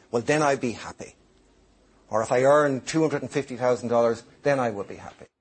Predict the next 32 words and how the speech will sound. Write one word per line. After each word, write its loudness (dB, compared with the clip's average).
But 2
when 2
you 2
get 0
two -2
hundred 0
and -6
fifty -4
thousand 0
dollars, 2
then 0
you -2
think, -4
"Well, 4
I 4
need -2
a -2
pension -6
scheme -4
on -4
top -6
of -14
that. -8
And -4
some 2
investments, -2
just 0
in -4
case -2
things -6
go 0
wrong." -2